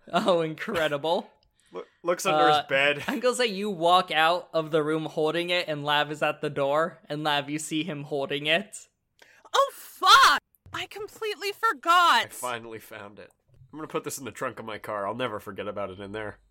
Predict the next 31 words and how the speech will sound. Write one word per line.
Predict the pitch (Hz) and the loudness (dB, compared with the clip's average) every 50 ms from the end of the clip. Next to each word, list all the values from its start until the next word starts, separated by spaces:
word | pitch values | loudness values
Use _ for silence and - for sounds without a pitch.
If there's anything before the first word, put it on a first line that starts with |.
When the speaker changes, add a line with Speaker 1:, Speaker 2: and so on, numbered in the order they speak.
| _ _ - | _ _ -10
Speaker 2:
<laughs> | - - - - - - _ _ _ - - - _ _ - - - - - - - - _ _ _ _ _ _ _ _ _ _ _ _ _ _ _ _ - | -10 -10 -10 -12 -18 -20 _ _ _ -20 -20 -20 _ _ -20 -20 -20 -20 -20 -20 -20 -20 _ _ _ _ _ _ _ _ _ _ _ _ _ _ _ _ -6
Speaker 1:
Uh, | 147 156 165 165 160 - | -2 0 0 0 0 -2
Speaker 3:
Of | - | -4
course. | 180 185 185 - - - - - - - - - - _ _ _ _ _ _ _ _ _ - - - - - - _ _ _ _ _ _ _ _ _ _ - | -4 -4 -4 -4 -6 -12 -20 -20 -18 -20 -20 -20 -20 _ _ _ _ _ _ _ _ _ -20 -18 -18 -18 -18 -20 _ _ _ _ _ _ _ _ _ _ -18
Speaker 1:
La-, | 185 151 165 185 202 | -10 -4 -2 0 0
Lav, | 208 202 | 0 0
I'm | 208 208 214 | -2 -4 -2
gonna | 220 254 254 240 | 0 0 0 0
say | - - 208 196 196 190 175 | -2 -2 -2 0 0 0 0
now | 156 151 147 156 165 170 | -2 -2 0 0 0 0
that | 160 170 160 143 | 0 0 -2 -2
you | 151 156 151 147 156 | -4 -6 -6 -6 -4
have | 170 214 226 202 165 143 | -2 0 0 0 0 0
a | 143 139 143 | -2 -4 -6
specialty | 143 - - 156 143 143 - 147 139 139 - 151 143 127 107 135 139 139 135 | -8 -8 -4 -4 -4 -4 -4 -8 -8 -8 -8 -8 -8 -6 -6 -4 -6 -6 -6
in | 127 127 131 135 139 - | -8 -12 -14 -18 -18 -12
metalworking, | 139 139 135 143 139 127 131 135 135 135 131 - 139 135 139 143 - _ _ _ - | -8 -6 -4 -4 -4 -4 -6 -4 -6 -6 -6 -6 -8 -10 -10 -12 -16 _ _ _ -10
you | 156 160 165 | -8 -8 -6
think | 160 160 208 220 208 | -6 -4 -6 -4 -4
you | 196 190 | -6 -6
can | 185 185 160 | -6 -8 -8
probably | - - 190 185 180 151 147 143 | -6 -4 -2 -2 -2 -2 -4 -6
fix | - - 151 143 - - | -6 -6 -8 -8 -8 -6
them | - 135 127 135 | -4 -4 -4 -4
as | 135 139 - | -6 -8 -6
long | 151 139 135 | -4 -4 -4
as | 135 131 | -6 -8
you | 139 135 | -8 -6
get | 143 143 139 - | -6 -6 -6 -6
the | 135 | -12
materials, | 127 123 123 - - 147 139 135 139 143 151 170 190 202 202 - - | -12 -12 -12 -10 -8 -6 -4 -4 -4 -2 -2 -2 -2 -2 -6 -10 -20